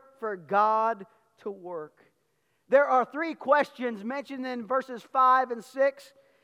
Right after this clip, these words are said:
and these are the three questions. God, will you be angry forever? The second question, God, will your anger continue to the next generation?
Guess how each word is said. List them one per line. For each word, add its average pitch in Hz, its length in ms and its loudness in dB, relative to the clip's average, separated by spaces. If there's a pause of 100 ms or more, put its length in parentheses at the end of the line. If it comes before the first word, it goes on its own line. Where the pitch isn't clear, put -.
(220)
and 254 140 -2
these 339 220 -4
are 320 100 6
the 285 140 0
three 294 240 -6
questions. 233 680 -2 (200)
God, 277 440 6 (500)
will 285 260 4
you 330 200 -2
be 311 180 -4
angry 240 440 0
forever? 214 680 -2 (500)
The 302 120 -6
second 311 360 0
question, 226 600 0 (360)
God, 262 440 8
will 302 200 2
your 311 360 0
anger 339 420 0
continue 254 800 -6 (320)
to 285 80 -14
the 302 100 -8
next 277 400 -2
generation? 269 840 0